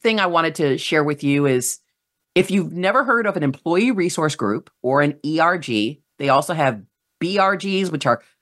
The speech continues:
business resource groups, and affinity groups. They can be so welcoming and actually help with that lack of well-being, that lack of psychological safety.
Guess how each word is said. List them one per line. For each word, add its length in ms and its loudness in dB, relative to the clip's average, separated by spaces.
business 460 2
resource 420 0
groups, 380 0
and 180 2
affinity 460 0
groups. 600 -2
They 160 0
can 160 -2
be 140 0
so 400 0
welcoming 680 0
and 240 0
actually 920 0
help 460 0
with 140 -2
that 220 0
lack 460 -2
of 340 0
well-being, 800 0
that 200 0
lack 480 -2
of 180 0
psychological 840 -2
safety. 640 -6